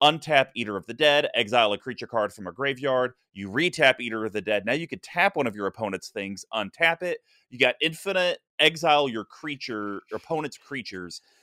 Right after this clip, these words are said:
And I think this is important, Tuck, because I've already acknowledged you don't have as many mass exile effects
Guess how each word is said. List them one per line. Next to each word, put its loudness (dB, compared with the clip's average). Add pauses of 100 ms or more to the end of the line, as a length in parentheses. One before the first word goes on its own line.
(240)
And 6
I 8
think 4
this 2
is -6
important, -2
Tuck, 0
because 0
I've 4
already -2
acknowledged 0
you -6
don't 0
have 2
as -2
many -2
mass 0
exile 0
effects -4